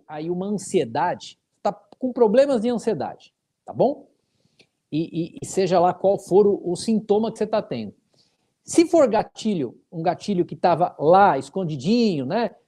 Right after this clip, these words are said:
no passado e tal, a hipnose vai lá e, e é como se estivesse com a mão. A gente vai lá e faz a troca de cena, que é uma técnica que eu desenvolvi há muito tempo, né, há mais de quinze anos, essa troca de cena, que é uma técnica de minha autoria. A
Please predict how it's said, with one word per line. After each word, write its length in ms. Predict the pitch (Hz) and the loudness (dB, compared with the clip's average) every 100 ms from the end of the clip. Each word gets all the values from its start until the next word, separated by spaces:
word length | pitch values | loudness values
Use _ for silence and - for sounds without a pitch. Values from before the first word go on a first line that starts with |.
| - | -8
no 100 | 160 | -4
passado 520 | 156 143 - 190 160 | 0 -2 0 -2 -2
e 40 | 127 | -4
tal, 220 | 240 214 | -4 0
a 80 | 202 | 0
hipnose 440 | 226 220 240 190 | 0 0 0 2
vai 320 | 175 202 220 | 0 0 0
lá 440 | 254 165 131 131 277 _ _ _ _ _ _ _ - | 2 2 2 -2 -6 _ _ _ _ _ _ _ -2
e, 280 | 202 254 | -2 0
e 40 | 220 | 0
é 60 | |
como 200 | - 269 | 0 -2
se 140 | 262 277 | -2 -6
estivesse 440 | - 254 269 - | -2 2 2 0
com 200 | - 277 | 0 2
a 60 | 285 | 2
mão. 260 | 233 226 | 2 2
A 40 | 170 | 0
gente 220 | 202 220 | -4 -4
vai 200 | 226 185 | 0 2
lá 220 | 185 233 - _ - | 2 -2 -8 _ -10
e 60 | |
faz 380 | 196 214 220 220 - _ | -4 0 0 -2 -10 _
a 80 | - | -12
troca 360 | - 214 208 202 | -2 2 4 2
de 100 | 175 | 0
cena, 320 | - 214 180 | 0 0 0
que 100 | - | -2
é 40 | |
uma 140 | 190 175 | -2 -2
técnica 540 | - 185 196 - 147 | 0 2 2 -2 -8
que 80 | 156 | -6
eu 60 | 165 | -4
desenvolvi 600 | 160 165 165 135 196 214 _ _ _ - | -2 0 2 2 0 -2 _ _ _ -2
há 80 | 180 | 4
muito 440 | 175 190 254 240 | 6 8 6 4
tempo, 380 | - 180 175 - | 0 0 -2 -6
né, 200 | 147 156 | -4 -4
há 160 | 123 131 | -4 -4
mais 240 | 156 196 | 0 0
de 60 | 165 | 0
quinze 320 | - 190 139 | -2 0 2
anos, 200 | 190 147 | 0 0
essa 180 | 147 147 | -4 -4
troca 320 | 151 180 175 | 0 0 0
de 120 | 139 | -4
cena, 360 | - 202 196 110 _ _ _ _ _ _ | 2 2 2 -8 _ _ _ _ _ _
que 80 | - | -8
é 20 | |
uma 120 | 160 151 | -6 0
técnica 400 | 170 156 160 160 | 0 0 0 0
de 40 | |
minha 140 | 151 | 2
autoria. 520 | 180 156 147 202 143 | 0 2 4 4 4
A 40 | - | 0